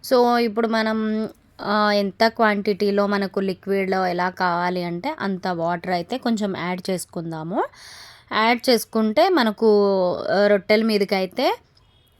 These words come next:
కర్రీ మంచిగా పర్ఫెక్ట్‌గా అయితే కుక్ అవుతుంది. ఆ, మసాలా కూడా వేసుకుంటున్నాను ఇప్పుడు. మసాలా వేసుకొని ఒక్కసారి అయితే కలుపుకొని, ఆ, కొంచెం వాటర్ అయితే వేసుకుందాము. కలుపుకున్న తర్వాత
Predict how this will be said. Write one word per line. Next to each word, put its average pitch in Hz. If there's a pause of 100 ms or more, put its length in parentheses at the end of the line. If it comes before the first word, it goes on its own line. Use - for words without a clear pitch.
(140)
కర్రీ 214
మంచిగా 196 (200)
పర్ఫెక్ట్‌గా 208
అయితే 202
కుక్ 247
అవుతుంది. 208 (580)
ఆ, 202
మసాలా 202
కూడా 220
వేసుకుంటున్నాను 185
ఇప్పుడు. 180
మసాలా 214
వేసుకొని 190
ఒక్కసారి 170
అయితే 170
కలుపుకొని, 185 (840)
ఆ, 180
కొంచెం 180
వాటర్ 170
అయితే 160
వేసుకుందాము. 165
కలుపుకున్న 170
తర్వాత 160